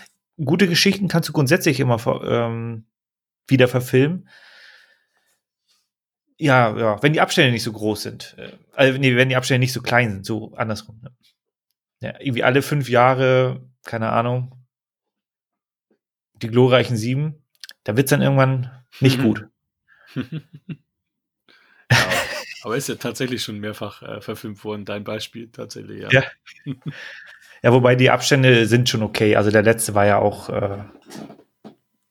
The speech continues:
Speaker 1: wesentlich, also es sind, hängen ja doch einige Dekaden dazwischen.
Speaker 2: Ja, auf jeden Fall.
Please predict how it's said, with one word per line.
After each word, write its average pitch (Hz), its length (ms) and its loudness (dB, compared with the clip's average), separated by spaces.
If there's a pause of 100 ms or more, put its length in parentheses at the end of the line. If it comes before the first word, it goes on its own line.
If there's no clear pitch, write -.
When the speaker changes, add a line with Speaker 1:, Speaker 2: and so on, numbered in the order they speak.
(260)
Speaker 1:
wesentlich, 110 680 2 (320)
also - 200 -10
es - 80 -10
sind, 104 240 -8
hängen 107 140 -2
ja 107 60 4
doch 104 260 -2
einige 104 640 0 (220)
Dekaden 104 420 4
dazwischen. 104 560 -2 (240)
Speaker 2:
Ja, 92 160 -6
auf 85 140 -10
jeden 82 120 -10
Fall. 95 240 -18